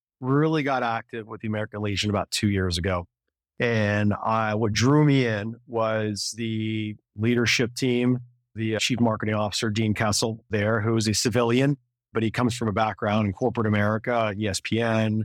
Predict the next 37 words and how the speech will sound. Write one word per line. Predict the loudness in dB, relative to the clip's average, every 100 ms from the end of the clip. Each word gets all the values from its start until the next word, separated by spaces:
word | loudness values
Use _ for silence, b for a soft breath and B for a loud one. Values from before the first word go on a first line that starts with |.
| 0
Lowe's, | 2 2 4 2 2 0 0 0
I | -2 -2
think | -2
ran | 2 4
the | 4
Sprint | 0 -2 -2
Cup | 0 -2
Series, | 0 2 4 4 2 0
the | -4 0
nascar | 0 0 0 2 2
for | 0 -2
a |
long | 0 -2 -2
time. | 0 0 0 -6 _ _ _
And | 0 0
so, | 2 2 0 -6 _ _ -6
you |
know, | -6 -6 _
he's, | -4 -2 2 2 0 -4
has | -2 0
a | 2
very | 2 2 2 0
different | 0 -2 -2
lens | -2 0 -2 -6
than | -4 -4 -2 -4 -6
I |
think | -8 -6
a |
lot | -2 0 0
of |
traditional | -2 -2 -2 -2 -2 -4 -6
Legion | 0 0 2 2
leadership | 2 2 2 -2 -2
in | -6
there. | -6 -6 -4
And | -2
two, | 2 4 2